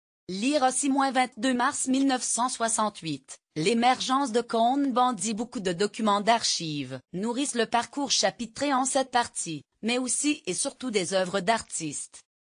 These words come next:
Nous avons fait le choix de ne montrer aucune œuvre plastiquement faible, ajoute Éric de Chassay. C'est ainsi qu'une toile, sol barre oblique mur rouge numéro soixante-treize, mille neuf cent soixante-treize,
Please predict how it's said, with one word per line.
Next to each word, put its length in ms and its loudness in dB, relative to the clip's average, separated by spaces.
Nous 320 -2
avons 300 -2
fait 180 -2
le 120 0
choix 280 2
de 80 -4
ne 100 2
montrer 400 0
aucune 360 0
œuvre 260 2
plastiquement 840 0
faible, 380 0
ajoute 320 -2
Éric 320 0
de 100 0
Chassay. 560 0
C'est 260 -2
ainsi 320 -2
qu'une 180 -4
toile, 420 2
sol 320 0
barre 220 2
oblique 360 -2
mur 220 2
rouge 300 -2
numéro 480 2
soixante-treize, 960 0
mille 300 0
neuf 160 0
cent 220 0
soixante-treize, 920 -2